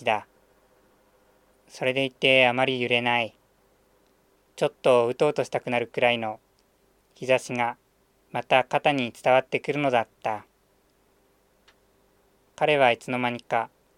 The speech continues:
職探しの遍歴を回想し始めていた。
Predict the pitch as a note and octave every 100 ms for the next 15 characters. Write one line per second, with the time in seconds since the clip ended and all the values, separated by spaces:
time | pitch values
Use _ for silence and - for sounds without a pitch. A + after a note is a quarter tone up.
0 | _ - C3 - D3+ D3 - B2+ A2 B2+
1 | B2+ B2 B2+ A#2+ B2 _ _ _ _ -
2 | C3 - C#3 C3 - D3 C#3 D3 C3+ A#2+
3 | G#2+ - A#2 G#2+